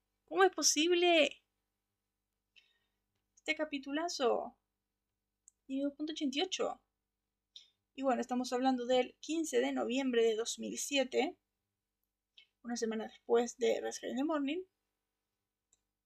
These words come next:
Y estamos hablando de este capítulo acá. Mientras tanto, Smallville, claro, como, ¿cómo? A ver,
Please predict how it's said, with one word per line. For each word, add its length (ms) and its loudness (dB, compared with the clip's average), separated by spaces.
Y 240 -4
estamos 500 -4
hablando 760 -4
de 260 -8
este 240 -20
capítulo 400 -8
acá. 220 -12
Mientras 300 -2
tanto, 220 0
Smallville, 720 0
claro, 240 2
como, 280 2
¿cómo? 540 4
A 40 -8
ver, 200 2